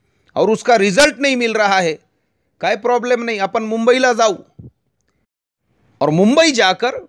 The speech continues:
मंत्रालय के सामने हम धरना आंदोलन देंगे, विधान भवन के सामने धरना आंदोलन देंगे, आज़ाद मैदान में बैठेंगे,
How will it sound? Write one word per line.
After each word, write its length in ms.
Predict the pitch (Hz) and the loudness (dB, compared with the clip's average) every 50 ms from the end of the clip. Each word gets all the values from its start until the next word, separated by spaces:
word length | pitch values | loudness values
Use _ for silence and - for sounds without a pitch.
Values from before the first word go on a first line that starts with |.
| _ _ _ - - - | _ _ _ -20 -20 -12
मंत्रालय 580 | - - 160 180 - 269 294 302 311 311 311 311 | -8 -8 -6 -4 -2 0 0 2 2 2 2 0
के 160 | 240 302 285 | 0 0 -2
सामने 360 | - - 247 247 254 269 269 269 | 0 0 -2 -4 -4 -4 -2 -2
हम 220 | 226 220 240 226 | -2 -2 -2 0
धरना 260 | 185 185 190 214 226 220 | 0 0 0 0 0 -2
आंदोलन 480 | 220 214 214 220 214 208 202 196 190 | -2 0 0 -2 0 0 -2 -2 -4
देंगे, 400 | 170 170 160 147 135 117 - - - _ _ - - - _ _ _ _ _ _ _ _ _ _ _ _ _ _ _ _ _ _ _ _ _ | -4 -6 -6 -6 -8 -10 -12 -14 -18 _ _ -20 -20 -20 _ _ _ _ _ _ _ _ _ _ _ _ _ _ _ _ _ _ _ _ _
विधान 420 | - 101 117 135 131 170 214 226 208 | -4 -2 -2 0 0 0 0 0 0
भवन 300 | 175 180 214 233 233 233 | 0 0 0 0 -2 -2
के 160 | 208 240 226 | -4 -4 -2
सामने 400 | - 220 208 214 220 226 226 220 | -2 0 -2 -2 -2 -2 -4 -2
धरना 340 | 175 175 180 190 208 214 214 | 0 0 0 0 0 -2 -2
आंदोलन 420 | 214 214 226 220 214 214 208 208 | -2 0 0 0 0 0 -2 0
देंगे, 340 | 190 214 202 202 202 196 170 | -2 -2 -2 0 -2 -2 -2
आज़ाद 460 | 135 - 147 160 170 175 226 233 220 226 | -2 -2 -2 0 0 2 0 0 0 0
मैदान 340 | 226 233 233 233 254 254 262 | -2 -2 0 0 0 0 0
में 180 | 254 254 247 | -2 -2 0
बैठेंगे, 560 | 226 220 220 196 208 208 196 180 139 101 82 | 0 0 -2 -2 -2 -4 -4 -4 -8 -12 -16